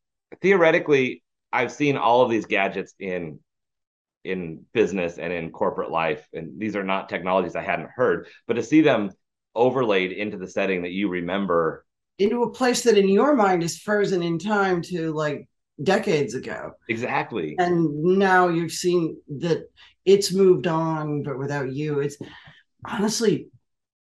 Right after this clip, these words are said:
Speaker 2: it's kind of one of the reasons I don't live in Washington anymore.
Speaker 1: Mm.
Speaker 2: Um, because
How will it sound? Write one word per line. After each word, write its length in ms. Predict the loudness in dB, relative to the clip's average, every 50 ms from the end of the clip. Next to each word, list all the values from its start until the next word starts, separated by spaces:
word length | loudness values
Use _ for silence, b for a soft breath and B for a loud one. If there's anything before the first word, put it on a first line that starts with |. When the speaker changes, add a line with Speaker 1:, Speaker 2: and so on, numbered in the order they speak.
| _ _ _ _ _ _
Speaker 2:
it's 140 | -10 -10 -10
kind 280 | -8 -6 -4 0 4 4
of 100 | 6 6
one 100 | 6 4
of 80 | 4
the 100 | 2 4
reasons 360 | 4 2 2 2 2 2 2
I 80 | 2 0
don't 140 | 0 0 0
live 120 | -2 -2
in 80 | -2 -2
Washington 460 | -4 -4 -4 -6 -8 -8 -8 -8 -10
anymore. 480 | -12 -12 -12 -12 -12 -14 -16 -18 -20 -20 _ _ _ _ _ -14
Speaker 1:
Mm. 280 | -12 -10 -10 -12 -12 -16 _ _ _ _ _ _ _
Speaker 2:
Um, 380 | -2 -2 0 0 0 -2 0 0
because 680 | 0 -2 -2 -2 -2 2 2 2 2 2 0 -4 -8